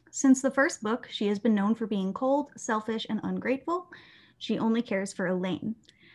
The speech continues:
After the War on Hybern, she became incredibly withdrawn and began drinking heavily.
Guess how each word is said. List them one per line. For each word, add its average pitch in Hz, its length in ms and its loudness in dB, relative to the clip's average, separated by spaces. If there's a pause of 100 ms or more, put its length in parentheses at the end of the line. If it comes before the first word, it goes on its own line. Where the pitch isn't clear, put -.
(140)
After 240 280 2
the 285 100 2
War 269 160 2
on 262 120 4
Hybern, 269 400 0
she 254 140 -2
became 214 340 0
incredibly 240 480 0
withdrawn 208 540 -2
and 196 120 0
began 190 360 -2
drinking 180 340 -2
heavily. 190 500 -4